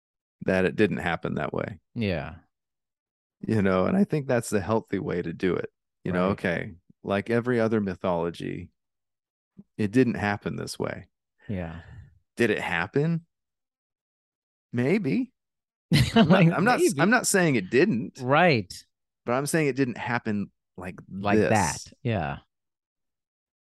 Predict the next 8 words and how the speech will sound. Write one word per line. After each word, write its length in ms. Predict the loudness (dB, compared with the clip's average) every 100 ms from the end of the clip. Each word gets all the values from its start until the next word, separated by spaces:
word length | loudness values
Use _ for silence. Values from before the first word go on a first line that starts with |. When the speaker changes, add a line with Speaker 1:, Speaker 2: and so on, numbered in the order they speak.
| _ _ _ _ _ -2
Speaker 1:
I'm, 60 |
Speaker 2:
Right. 220 | 2 2 0
Speaker 1:
I'm, 160 | -2 0
I'm 160 | -2
saying 360 | 0 2 2 2
that 180 | -2 -4
somebody 580 | -4 -2 0 0 -2 -4
writing 680 | -4 -2 -2 -2 -4 -6